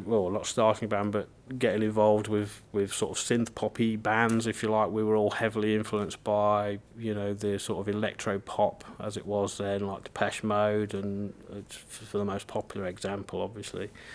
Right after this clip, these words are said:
Um, but none of us had sequences. We were all sort of just playing all this stuff manually, and by the time you'd do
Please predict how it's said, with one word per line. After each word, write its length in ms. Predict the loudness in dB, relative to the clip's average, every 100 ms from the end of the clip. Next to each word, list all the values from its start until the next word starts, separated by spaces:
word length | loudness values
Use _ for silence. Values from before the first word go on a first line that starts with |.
| -14 -14 -16 -16 -8
Um, 640 | -2 0 2 2 0 -6 -18 -20 -18 -18 -18 -20 -20 -20 -20 -20 -20 -20 0
but 200 | 2 6
none 200 | 6 8
of 80 | 8
us 140 | 8
had 320 | 8 6 2
sequences. 720 | 0 6 6 4 -4 -6 -2
We 80 | 0
were 140 | 2 4
all 240 | 2 0 -4
sort 200 | -4 -2
of 220 | -6 -12 -18 -20 -12
just 320 | -10 -10 -12
playing 340 | 0 6 6 6
all 140 | 0
this 100 | 0
stuff 320 | -2 -2 -2
manually, 480 | 4 6 6 6 4
and 120 | 4
by 160 | 6 4
the 60 | 6
time 340 | 6 6 6
you'd 180 | 4 4
do 420 | 4 6 4